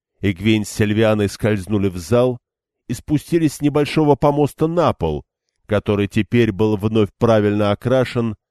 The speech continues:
в цвета всех семи Айя. Каменщики заметили их и почтительно посторонились.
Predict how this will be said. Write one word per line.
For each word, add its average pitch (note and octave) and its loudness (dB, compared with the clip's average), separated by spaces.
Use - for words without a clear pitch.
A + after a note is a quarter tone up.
в - -20
цвета B2 0
всех - -2
семи A#2 -2
Айя. D#2 -4
Каменщики A2 -2
заметили G#2+ 0
их F#2 -2
и G#2 -6
почтительно G#2+ -2
посторонились. G#2 -4